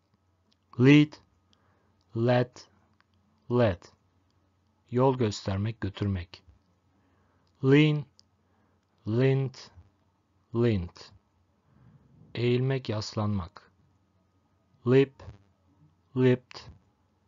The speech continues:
lipped. Zıplamak. Learn,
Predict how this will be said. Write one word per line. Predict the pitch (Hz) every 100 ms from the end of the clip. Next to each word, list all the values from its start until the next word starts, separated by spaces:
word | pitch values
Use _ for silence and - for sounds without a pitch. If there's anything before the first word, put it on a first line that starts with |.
| _ _ 131
lipped. | 113 95 - - - - _ _ _ _ _ _ _ _ _ _
Zıplamak. | 101 113 - 123 120 - - _ _ _ _ _ _ _ _ _ _ _ _ _ _ _ -
Learn, | 123 139 143 156